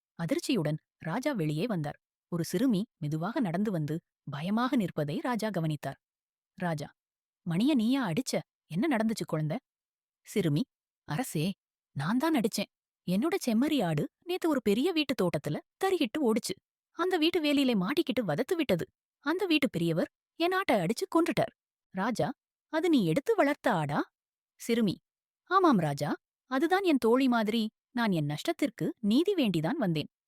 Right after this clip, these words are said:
ராஜா உடனே அந்த வீட்டு பெரியவரை அழைத்தார். அவர் செல்வந்தர், அதிகாரம் உள்ளவர். "ராஜா, நீ ஏன் சிறுமியின் ஆட்டை அடிச்சு கொலை செய்தாய்?" செல்வந்தர், "அது என் தோட்டத்தில் நழுவி வந்தது.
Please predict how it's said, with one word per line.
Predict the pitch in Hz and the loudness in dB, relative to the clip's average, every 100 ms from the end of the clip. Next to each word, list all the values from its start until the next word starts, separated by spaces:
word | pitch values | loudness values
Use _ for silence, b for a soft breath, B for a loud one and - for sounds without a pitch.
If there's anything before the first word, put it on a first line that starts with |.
| _ _ _ _ | _ _ _ _
ராஜா | 196 214 320 381 | -2 0 2 2
உடனே | 233 185 165 254 | 2 2 2 0
அந்த | - 320 | -4 -2
வீட்டு | 294 285 381 | 0 0 0
பெரியவரை | - 240 170 147 160 - | 0 2 0 -2 -4 -6
அழைத்தார். | 330 277 - - - _ _ _ - | -2 -2 -2 -6 -8 _ _ _ -6
அவர் | 254 202 | 0 0
செல்வந்தர், | - 180 294 285 190 240 _ _ - | 0 0 2 2 2 0 _ _ -6
அதிகாரம் | 269 320 240 165 269 | -2 2 2 0 0
உள்ளவர். | 196 147 143 - _ _ _ _ _ - | 0 -2 -6 -12 _ _ _ _ _ -6
"ராஜா, | 226 254 180 180 _ _ _ - | -2 0 0 -4 _ _ _ -2
நீ | 208 196 | 2 2
ஏன் | 277 - | 2 0
சிறுமியின் | 320 330 294 202 | 2 4 4 2
ஆட்டை | 240 415 339 | 0 2 2
அடிச்சு | 240 285 | 2 0
கொலை | - 165 | 2 2
செய்தாய்?" | 175 160 147 339 _ _ _ _ _ - | 2 -2 -2 -2 _ _ _ _ _ -4
செல்வந்தர், | 302 233 156 143 - _ _ _ _ - | 0 2 2 -2 -6 _ _ _ _ -4
"அது | 320 233 170 - | 0 2 2 0
என் | 277 370 | -2 0
தோட்டத்தில் | 330 262 175 180 254 | 2 2 2 0 0
நழுவி | 170 262 294 | 2 2 2
வந்தது. | 185 147 143 | 0 0 -4